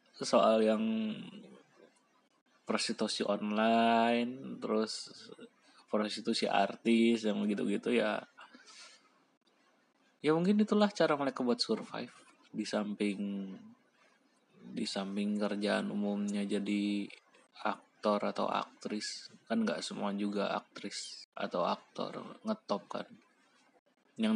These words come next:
dibilang di artikel yang gua baca tuh skuter, skuter. Selebritis kurang terkenal, skuter. Ya biasanya skuter-skuter ini nih yang, yang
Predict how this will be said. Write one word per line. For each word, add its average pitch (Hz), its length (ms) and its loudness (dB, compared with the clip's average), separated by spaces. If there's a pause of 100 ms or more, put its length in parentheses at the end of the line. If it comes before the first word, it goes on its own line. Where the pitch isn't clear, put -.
dibilang 107 320 6
di 107 80 8
artikel 107 400 4
yang 107 80 0
gua 107 240 4
baca 113 80 0
tuh 107 160 0
skuter, 131 400 4
skuter. - 320 -2 (320)
Selebritis 104 880 0
kurang 104 480 -2
terkenal, 101 560 -2
skuter. 104 400 -2 (320)
Ya 101 240 -2
biasanya 98 240 -2
skuter-skuter 110 720 0
ini 113 140 2 (100)
nih 110 160 2
yang, 101 100 -6 (800)
yang 101 420 0